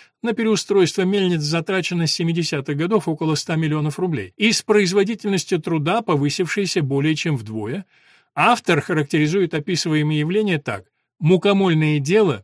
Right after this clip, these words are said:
не развивалось, а только сосредотачивалось в крупные предприятия». Затем распространяет эту характеристику на все отрасли промышленности и делает вывод,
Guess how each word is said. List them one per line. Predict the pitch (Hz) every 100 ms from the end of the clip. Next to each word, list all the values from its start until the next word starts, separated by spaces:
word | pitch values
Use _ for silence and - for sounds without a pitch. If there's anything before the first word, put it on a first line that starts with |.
| _
не | 165 190
развивалось, | 185 147 170 165 208 175 -
а | 139
только | 190 190 185 185
сосредотачивалось | - 180 156 170 147 147 185 208 214 202 190
в | -
крупные | - 147 147 170
предприятия». | 170 170 160 160 120 92 - 110 - _ _
Затем | 110 135 196 190
распространяет | 165 - 165 - 180 185 147 123
эту | 151 139
характеристику | 151 143 - 165 214 - 143 131
на | 135
все | - 175
отрасли | 151 170 170 160 170
промышленности | 170 180 127 - 104 - 143
и |
делает | 156 185 170
вывод, | 220 269 196